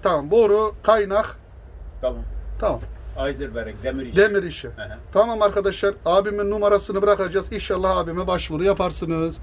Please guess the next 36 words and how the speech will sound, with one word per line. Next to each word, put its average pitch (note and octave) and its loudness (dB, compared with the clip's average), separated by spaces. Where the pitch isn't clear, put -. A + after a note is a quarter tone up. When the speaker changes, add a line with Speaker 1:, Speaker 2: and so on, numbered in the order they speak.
Speaker 2:
İnşallah. A#2+ -12
Speaker 1:
Bugün G#3 0
güzelce G3+ 4
kümeslerini G3+ 0
tanıtacak F3 0
abimiz D#3+ -2
bize. F3 -6
Bismillah G3+ 0
diyoruz D3 -6
abim. C#3 -4
Speaker 2:
Tamam, D3+ 0
ben D3+ -6
yavaş D#3+ 0
yavaş F3 -8
Speaker 1:
Tamam. G3 4
Speaker 2:
istese D#3 -10
kuşlarımı D#3 -6
dışarı D3+ 2
Speaker 1:
Önce B3+ 4
Speaker 2:
koyayım. A#3+ -2
Speaker 1:
bir B3+ -6
di-, G#3 -4
böyle A#3 4
bir B3 -4
içe-, - -4
böyle A3+ 4
dışarıdan B3 2
alalım C4 2
mı D#3+ 4
abi? C#3 0
Böyle. E3 0
Speaker 2:
İçeriden D3+ -8
bir C#3+ -6
al D#3 -6
şöyle. - -8
Speaker 1:
Tamam, F#3 4